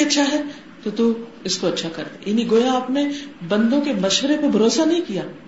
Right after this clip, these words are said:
اپنی عقل پہ بھروسہ نہیں کیا، فائنل ڈیسیژن کس کے ہاتھ پہ چھوڑا؟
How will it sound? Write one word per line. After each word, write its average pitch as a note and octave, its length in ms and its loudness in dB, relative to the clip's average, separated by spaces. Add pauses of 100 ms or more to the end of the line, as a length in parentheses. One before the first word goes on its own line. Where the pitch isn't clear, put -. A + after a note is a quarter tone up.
(600)
اپنی D4 320 2
عقل D#4+ 260 4
پہ D4+ 100 2
بھروسہ C#4+ 340 4
نہیں E4+ 240 4
کیا، F3 180 0 (760)
فائنل D#4 540 4
ڈیسیژن D4 420 4
کس D4 140 0
کے E4+ 100 2
ہاتھ D4 260 2
پہ D#4 60 2
چھوڑا؟ D4+ 300 2